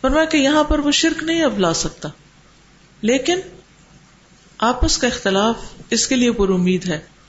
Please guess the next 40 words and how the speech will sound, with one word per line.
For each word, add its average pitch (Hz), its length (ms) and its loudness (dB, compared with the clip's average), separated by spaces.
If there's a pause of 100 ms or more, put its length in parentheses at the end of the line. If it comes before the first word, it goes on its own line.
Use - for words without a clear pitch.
(440)
کہ 214 60 -2
ٹھیک 254 320 0
ہے، 202 80 2
میں 196 340 0
انہیں 196 340 0 (840)
اس 247 160 0
بڑی 208 200 2
برائی 208 300 4
میں 208 120 0
تو 208 120 0
نہیں 233 160 2
مبتلا 208 420 0
کر 180 160 -2
سکتا 185 440 -4 (680)
کہ 208 100 -2
یہ 202 140 2
اللہ 196 180 2 (120)
کو 226 60 2
چھوڑ 196 280 2
کر 190 160 -2
کسی 185 280 -2
اور 180 140 4
کی 208 180 -2
عبادت 170 420 0
کریں، 175 260 -2
اب 170 200 -2
دوبارہ 190 340 2
بت 185 240 0
پرستی 180 320 0
وہاں 170 280 0
آئے، 185 160 -2 (500)
لیکن 262 420 2
میں 240 140 4
ان 233 120 4
کے 233 100 0
درمیان 202 480 0 (680)
لڑائی 180 300 2
ڈلوا 165 340 0
سکتا - 340 -8
ہوں۔ - 240 -14